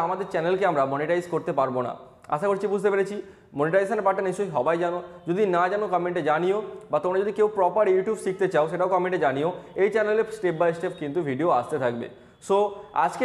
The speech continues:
ভিডিওতে আমরা যেটা আলোচনা করে নেবো, ধরে নিচ্ছি তোমরা যারা এই ভিডিওটি দেখছো, তোমাদের একটি ছোট্ট YouTube channel আছে, যাদের এখনও চার হাজার ঘন্টা watch time complete হয়নি, বা হতে চলেছে, বা হচ্ছে না, বা চ্যানেলটা dead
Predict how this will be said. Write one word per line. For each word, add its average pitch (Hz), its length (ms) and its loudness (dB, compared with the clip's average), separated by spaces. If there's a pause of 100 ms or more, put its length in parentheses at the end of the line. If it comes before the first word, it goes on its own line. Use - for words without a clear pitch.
ভিডিওতে 233 220 2
আমরা 233 140 0
যেটা 220 160 2
আলোচনা 202 340 0
করে 208 180 2
নেবো, 202 160 2 (360)
ধরে 175 200 2
নিচ্ছি 233 220 -2
তোমরা 208 120 2 (160)
যারা 180 180 4
এই 190 100 2
ভিডিওটি 170 280 0
দেখছো, 170 220 -2 (320)
তোমাদের 185 260 0
একটি 190 160 -6
ছোট্ট - 160 -6 (100)
YouTube 190 280 0
channel 147 280 2
আছে, 185 160 0 (340)
যাদের 196 220 2
এখনও 233 220 -2
চার 185 120 2
হাজার 196 180 -2
ঘন্টা 196 180 2
watch 147 200 2
time 170 200 0
complete 131 300 -4
হয়নি, 151 260 0 (420)
বা 180 100 4 (320)
হতে 170 280 2
চলেছে, 190 320 2 (300)
বা 214 60 6 (120)
হচ্ছে 185 260 0 (100)
না, - 60 -4 (240)
বা 196 160 4
চ্যানেলটা 208 300 0 (120)
dead 185 180 4